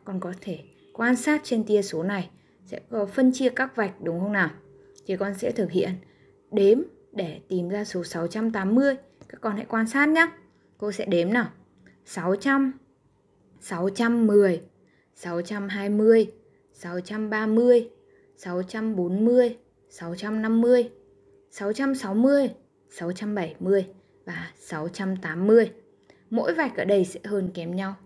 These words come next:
mười đơn vị đúng không nào? Có thể dễ dàng đếm được số sáu trăm tám mươi. Như vậy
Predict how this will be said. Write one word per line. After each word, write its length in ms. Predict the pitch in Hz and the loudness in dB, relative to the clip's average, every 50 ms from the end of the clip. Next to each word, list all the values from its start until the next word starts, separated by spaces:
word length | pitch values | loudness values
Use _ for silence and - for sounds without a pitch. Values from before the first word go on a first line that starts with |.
| - - | -8 0
mười 280 | 226 220 214 208 196 185 | 4 6 6 8 8 6
đơn 200 | 202 214 220 220 | 4 4 4 2
vị 220 | 233 240 - - 160 | 0 0 -2 -6 -8
đúng 140 | 170 170 | -10 -8
không 160 | 165 190 196 196 | -8 -6 -4 -4
nào? 160 | 190 175 - - - _ _ _ _ _ _ _ _ _ _ _ _ _ | -4 -4 -6 -10 -20 _ _ _ _ _ _ _ _ _ _ _ _ _
Có 100 | - 196 202 | -14 -14 -10
thể 180 | 226 226 190 165 | -8 -8 -8 -8
dễ 200 | - - - - 330 - | -8 -8 -6 -4 -2 0
dàng 280 | 320 294 240 190 170 | 2 2 2 2 0
đếm 220 | 170 160 165 185 208 | -2 -2 -2 0 0
được 220 | 220 190 170 170 | 0 0 -2 -4
số 220 | - - 180 170 165 | -10 -12 -12 -12 -12
sáu 300 | - - - 156 160 185 | -12 -12 -10 -8 -8 -6
trăm 220 | 190 226 214 208 | -4 -6 -6 -6
tám 240 | 196 175 165 175 196 | -8 -8 -6 0 4
mươi. 240 | 226 240 233 226 226 _ _ _ _ _ _ _ _ _ _ _ _ _ _ - | 6 6 4 4 -2 _ _ _ _ _ _ _ _ _ _ _ _ _ _ -4
Như 100 | 254 254 | -2 -2
vậy 160 | 226 247 240 | -2 -2 -4